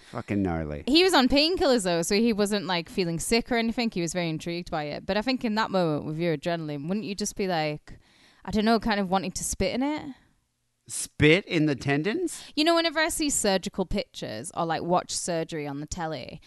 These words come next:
Speaker 2: I always just would think if I was that surgeon, I just wanna spit in it.
Speaker 1: You should never go into, uh, uh, the
Speaker 2: Well, I'm
Speaker 1: be a
Speaker 2: not Princess
Speaker 1: doctor.
Speaker 2: Diana, me. I'm not gonna go in there with my eyeliner on and watch heart surgery and spit in the heart.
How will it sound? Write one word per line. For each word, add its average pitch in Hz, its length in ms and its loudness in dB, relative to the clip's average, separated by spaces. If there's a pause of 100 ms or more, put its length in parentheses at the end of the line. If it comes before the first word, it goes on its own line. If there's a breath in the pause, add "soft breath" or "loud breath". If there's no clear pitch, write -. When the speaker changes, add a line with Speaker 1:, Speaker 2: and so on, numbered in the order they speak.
(220 soft breath)
Speaker 2:
I 214 60 -2
always 277 180 2
just - 260 -6
would 190 140 -12
think 196 400 -2
if - 140 -6
I 185 140 2
was 190 100 -2
that - 180 -2
surgeon, 170 640 -4
I 175 40 -12
just - 240 -6
wanna 370 140 -4
spit - 540 -6 (160)
in 165 80 -8
it. - 220 -12 (140)
Speaker 1:
You 160 240 -2
should 175 300 -2
never 127 680 6 (140)
go 120 200 4
into, 101 640 -2
uh, - 20 0
uh, 82 720 -4
the - 80 -6
Speaker 2:
Well, 330 120 6
I'm 330 60 4
Speaker 1:
be 415 40 2
a - 20 10
Speaker 2:
not 403 120 8
Princess 320 400 4
Speaker 1:
doctor. - 200 0
Speaker 2:
Diana, 254 300 6
me. 185 300 2
I'm 208 100 -2
not 277 100 2
gonna 370 120 2
go 226 240 4
in 254 100 4
there 254 80 4
with 220 100 2
my 202 80 2
eyeliner 202 560 4
on 180 80 0
and 175 80 0
watch 175 160 -2
heart 180 400 2
surgery 151 720 -4
and - 140 -4
spit - 340 0
in 190 120 -4
the 175 60 -2
heart. 175 340 2